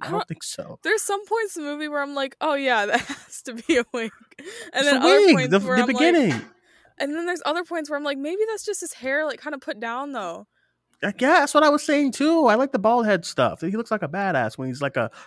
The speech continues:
Speaker 1: a bald head and, and, like, a
Speaker 2: It's
Speaker 1: beanie or
Speaker 2: true.
Speaker 1: something. He looks cool.
Speaker 2: You know,
Speaker 1: Looks
Speaker 2: this
Speaker 1: cool
Speaker 2: kinda
Speaker 1: like that.
Speaker 2: sold me on Uncharted a little bit more, too, him in this movie.
Speaker 1: Little, eh,
Speaker 2: Just a little bit
Speaker 1: Yeah,
Speaker 2: more
Speaker 1: we'll
Speaker 2: with,
Speaker 1: say.
Speaker 2: like, with, like, the army, like, training stuff and stuff like that.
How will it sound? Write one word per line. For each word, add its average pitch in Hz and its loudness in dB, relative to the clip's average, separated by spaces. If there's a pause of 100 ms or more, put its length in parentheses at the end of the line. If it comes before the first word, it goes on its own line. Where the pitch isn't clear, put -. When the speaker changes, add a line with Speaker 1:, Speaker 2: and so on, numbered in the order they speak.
Speaker 1:
a 131 0
bald 165 2
head 165 2
and, 160 0
and, 151 2
like, 147 0
a 139 -2 (160)
Speaker 2:
It's 156 4
Speaker 1:
beanie 127 0
or 117 0
Speaker 2:
true. - -
Speaker 1:
something. 110 -4
He 131 -8
looks 147 -10
cool. 120 -8 (420)
Speaker 2:
You 262 -10
know, 294 2
Speaker 1:
Looks 269 -4
Speaker 2:
this 302 -4
Speaker 1:
cool 165 2
Speaker 2:
kinda - 2
Speaker 1:
like - -4
that. 113 -4
Speaker 2:
sold 240 -2
me 262 -6
on 240 -2
Uncharted 196 -4
a 208 -4
little 208 -4
bit 208 -6
more, 208 -6
too, 202 -8 (200)
him 208 -10
in 214 -12
this 214 -12
movie. 311 4
Speaker 1:
Little, 440 4
eh, - 2 (960)
Speaker 2:
Just 605 0
a 427 2
little 403 4
bit 359 4
Speaker 1:
Yeah, 247 6
Speaker 2:
more - 8
Speaker 1:
we'll - 8
Speaker 2:
with, - 4
Speaker 1:
say. 131 2
Speaker 2:
like, - 0 (100)
with, 269 -4
like, 269 -4
the 262 0
army, 247 -4
like, 226 -10
training 220 -10
stuff 214 -8
and 208 -16
stuff 214 -16
like 202 -12
that. 190 -6